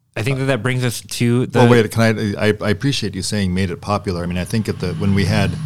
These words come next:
Speaker 2: when we were printing a, a thousand copies in eight pages, we had a kind of a more of a cult following than a popularity thing. So just to,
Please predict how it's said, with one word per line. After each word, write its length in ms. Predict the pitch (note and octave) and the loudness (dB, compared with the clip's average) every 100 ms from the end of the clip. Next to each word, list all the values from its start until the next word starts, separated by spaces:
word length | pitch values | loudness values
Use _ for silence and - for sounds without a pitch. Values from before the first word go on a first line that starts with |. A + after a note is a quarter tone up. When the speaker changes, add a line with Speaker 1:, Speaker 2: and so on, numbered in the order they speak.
| - - - | -10 -10 -2
Speaker 2:
when 120 | A#2+ | 2
we 80 | B2+ | 4
were 100 | G#2+ | 4
printing 400 | - A#2 G#2+ F#2+ | 2 2 2 0
a, 100 | E2 - E2 | -2 -8 -8
a 80 | |
thousand 560 | F2 G2+ G2+ F#2 F#2 F2 | -4 0 0 0 -2 -2
copies 440 | G2+ G#2 A2+ F#2 | -2 -2 0 -2
in 240 | F2 E2 G#2 | -2 -4 -4
eight 240 | G2 F#2+ | -4 -4
pages, 420 | - G2+ G2+ F2 F2 | 0 0 0 -4 -2
we 120 | G#2+ | 0
had 160 | A#2 | 0
a 40 | F#2+ | -2
kind 220 | - F#2 | -4 -4
of 80 | E2+ | -2
a 60 | |
more 200 | E2 F2 | -2 -2
of 120 | F2 D2+ | -4 -6
a 80 | - _ | -12 _
cult 380 | - G#2+ - - | -6 -4 -6 -6
following 480 | E2+ D#2+ E2 D#2+ D#2+ | -4 -2 -4 -4 -4
than 380 | D#2+ D#2 D#2+ F2 _ - - - - _ - | -4 -4 -6 -10 _ -20 -20 -20 -20 _ -12
a 80 | - | -10
popularity 680 | - F2+ F#2 D#2+ E2+ D#2+ D#2 | -4 -4 -4 -6 -6 -8 -10
thing. 320 | E2 D2+ D#2 | -12 -12 -12
So 220 | - E2+ E2 | -8 -8 -4
just 240 | G2 - | -4 -4
to, 180 | F2+ | -6